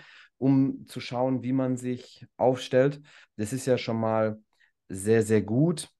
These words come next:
Wir als Königswege, um, um das als Fazit zu machen, ich, ich halte nicht viel von diesem Vorschlag. Ich hab's jetzt nicht im Detail gelesen. Wenn du sagst, da gibt's viele Dinge, die kann man durchwinken, gehe ich da wahrscheinlich, wenn ich mich, die, mich mit jedem Detail auseinandersetze, auch mit.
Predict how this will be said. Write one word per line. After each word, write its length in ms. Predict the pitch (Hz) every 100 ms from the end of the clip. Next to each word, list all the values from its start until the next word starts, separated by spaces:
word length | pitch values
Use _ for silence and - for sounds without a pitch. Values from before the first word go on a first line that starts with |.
| _ _ _ _ _ _ _ -
Wir 140 | 123
als 160 | 117 -
Königswege, 500 | 123 123 123 113 110
um, 220 | 110 107
um 140 | 90 110
das 200 | 113 120
als 180 | 107 -
Fazit 320 | 113 110 107
zu 120 | 113
machen, 260 | 113 110 110
ich, 180 | 107 -
ich 300 | 65 73 110
halte 200 | 113 113
nicht 140 | 117
viel 220 | - 123 123
von 220 | 127 120
diesem 520 | 117 117 117 117 -
Vorschlag. 600 | - 117 120 117 110 -
Ich 220 | - -
hab's 160 | 113 -
jetzt 200 | 107 123
nicht 100 | 104
im 80 | 101
Detail 360 | 107 110 123
gelesen. 360 | 127 127 127 123
Wenn 100 | 110
du 80 | 110
sagst, 280 | 113 107
da 40 | 110
gibt's 220 | 110 -
viele 220 | - 113
Dinge, 200 | 110 120
die 100 | 110
kann 120 | 107
man 140 | 113 104
durchwinken, 560 | 117 117 120 113 127 123 - - _
gehe 80 | 113
ich 100 | 113
da 140 | 113 107
wahrscheinlich, 420 | 107 113 123 113
wenn 80 | 113
ich 100 | 113
mich, 140 | 104
die, 180 | 101 104
mich 200 | 107 110
mit 140 | 107
jedem 220 | 107 127 123
Detail 260 | 117 113
auseinandersetze, 720 | 107 110 110 110 110 113 - 85
auch 160 | 101
mit. 300 | 113 143 147